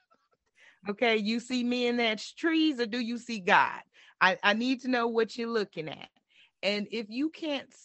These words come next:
see who you are, and you can't see how God is working in your life,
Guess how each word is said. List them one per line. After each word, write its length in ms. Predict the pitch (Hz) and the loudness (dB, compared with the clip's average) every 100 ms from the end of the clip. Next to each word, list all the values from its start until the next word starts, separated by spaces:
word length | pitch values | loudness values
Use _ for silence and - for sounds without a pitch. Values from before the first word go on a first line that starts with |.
| - | -10
see 260 | 240 262 254 | -4 -4 -4
who 220 | 233 220 | -6 -8
you 260 | 190 185 | -8 -8
are, 340 | 165 151 147 165 _ _ _ | -8 -10 -14 -20 _ _ _
and 120 | 185 196 | -4 -2
you 160 | 240 | -4
can't 380 | 240 294 254 - - | -4 -2 -2 -4 -16
see 400 | - 240 240 226 | -14 -8 -6 -2
how 340 | 208 196 190 | 0 0 -2
God 600 | 202 196 196 190 185 175 - _ _ _ | 0 2 2 2 0 -4 -14 _ _ _
is 180 | 196 170 | -8 -8
working 680 | 175 170 196 226 214 208 196 | -10 -6 -2 -2 -4 -10 -8
in 260 | 160 185 175 | -8 0 2
your 200 | 160 151 | 2 0
life, 460 | 160 190 151 160 | -2 0 -2 -6